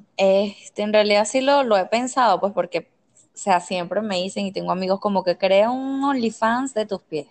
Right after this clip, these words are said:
crea un OnlyFans tuyo, porque no sé qué, y así ganas plata, que no sé qué".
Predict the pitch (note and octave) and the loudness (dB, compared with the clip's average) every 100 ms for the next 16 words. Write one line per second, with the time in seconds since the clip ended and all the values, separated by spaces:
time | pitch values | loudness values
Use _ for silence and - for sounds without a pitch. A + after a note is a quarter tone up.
0 | _ _ _ _ _ G3+ G3+ A3 B3+ B3 | _ _ _ _ _ 0 2 2 -2 -4
1 | G#3+ A3 A#3+ C#4 D4+ - - G#3+ F#3 E3 | -4 -2 -2 -4 -6 -8 0 0 0 -2
2 | E3+ E3+ F3 F3 F3 F3 - F#3+ E3+ D#3+ | -8 -8 -6 -8 -8 -10 -4 0 0 -2
3 | F3 F3+ G3+ G3+ G#3+ - F#3+ F#3 E3+ E3 | -8 -8 -4 -4 -4 -2 -2 0 -4 -6
4 | E3 - - - | -10 -14 -14 -14